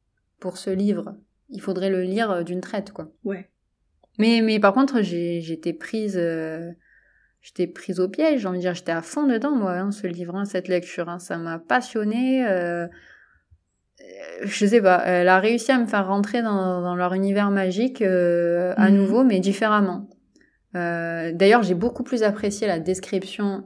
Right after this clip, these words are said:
Speaker 1: euh, des scènes dans, finalement, dans, dans le livre que ce que on peut voir, finalement, du film, parfois. C'est-à-dire que le film,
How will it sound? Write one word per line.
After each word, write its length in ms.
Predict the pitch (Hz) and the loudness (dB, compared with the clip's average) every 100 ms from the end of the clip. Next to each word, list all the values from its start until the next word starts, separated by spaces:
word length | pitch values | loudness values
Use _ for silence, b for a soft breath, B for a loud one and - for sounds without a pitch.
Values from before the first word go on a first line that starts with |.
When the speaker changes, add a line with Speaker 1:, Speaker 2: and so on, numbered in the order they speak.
| - | -12
Speaker 1:
euh, 380 | 170 160 160 160 | -10 -10 -10 -6
des 140 | 170 | -4
scènes 540 | 175 202 190 170 - - _ | 0 0 0 -2 -10 -16 _
dans, 440 | 185 170 170 165 165 | -8 -6 -6 -8 -10
finalement, 380 | - 185 180 190 | -6 -6 -4 -4
dans, 280 | 180 - 165 | -6 -6 -8
dans 120 | 165 | -6
le 120 | 170 | -6
livre 340 | 175 233 247 - b b _ - | -2 0 -2 -6 b b _ -6
que 140 | 196 | -4
ce 120 | 190 | -4
que 100 | - 180 - | -4 -6 -6
on 140 | 190 185 | -6 -4
peut 180 | 190 | -2
voir, 360 | 185 175 214 220 | -2 0 0 0
finalement, 380 | - 196 185 196 | -4 -4 -2 -2
du 160 | 202 | -4
film, 380 | 196 190 160 156 - _ _ _ _ | -4 -6 -8 -10 -14 _ _ _ _
parfois. 420 | 190 - 170 - _ _ b b b b - | -6 -6 -8 -10 _ _ b b b b 0
C'est-à-dire 320 | 214 214 208 | 6 6 6
que 80 | 220 | 4
le 120 | 220 | 2
film, 300 | 214 294 | 2 0